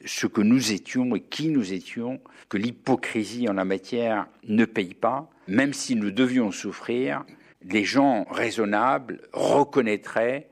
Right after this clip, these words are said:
Jean-David le sait très bien, Jean-David Lévy, il était ambassadeur à l'époque et nous avons pas mal travaillé ensemble sur la présence française aux États-Unis, lui de manière exceptionnelle, moi de manière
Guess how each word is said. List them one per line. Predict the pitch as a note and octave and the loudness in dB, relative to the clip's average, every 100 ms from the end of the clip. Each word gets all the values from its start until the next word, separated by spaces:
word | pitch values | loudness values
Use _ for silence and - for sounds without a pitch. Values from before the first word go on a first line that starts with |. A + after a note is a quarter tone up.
| _ | _
Jean-David | - A#2+ A2+ A2+ A#2 | -2 2 4 2 -2
le | G2+ | -4
sait | - G#2 | -6 -10
très | - G#2+ | -4 -4
bien, | A#2 C3+ D3 C3+ | 0 0 0 -2
Jean-David | G2 G2+ G2 F#2+ G2 | -4 -2 -2 -2 -2
Lévy, | G2 G2+ C3+ C#3 | 0 0 -2 -4
il | G2 | -10
était | F2 - | -8 -4
ambassadeur | G2 F#2+ G2 A2 G2+ G#2+ G2 | 0 0 0 -2 2 4 4
à | |
l'époque | F#2 F2 A#2+ C3 C3 - | 0 0 4 4 4 -2
et | F#2+ | -6
nous | F#2 F#2 | -2 -4
avons | F#2 G2 | -2 -4
pas | - | -4
mal | A2 A2 | 0 0
travaillé | - G2 G2 G2 G2+ | -2 -2 0 0 -2
ensemble | F#2 F2+ A2 G#2+ | -4 -4 -4 -4
sur | - F#2+ F#2 - | -8 -12 -12 -12
la | F2+ G2+ F#2+ - | -4 2 2 2
présence | - G2+ G#2 | -4 -2 -6
française | - G#2+ - A#2+ A2+ | -6 -8 0 0 0
aux | |
États-Unis, | F#2+ G2 - G2 F2+ F#2 A2 C3+ _ _ | -8 -10 -6 -6 -4 -6 -6 -8 _ _
lui | F#2+ A#2 | 0 2
de | G#2 | 2
manière | F#2+ F#2+ G2 | -2 -2 0
exceptionnelle, | F2 - - - - G2 A#2+ A#2+ - - | 0 -4 -10 -10 -8 -6 -4 -6 -10 -14
moi | F#2+ | -12
de | F#2 | -10
manière | F#2 F2+ F#2 F#2+ F#2 | -8 -6 -4 -4 -6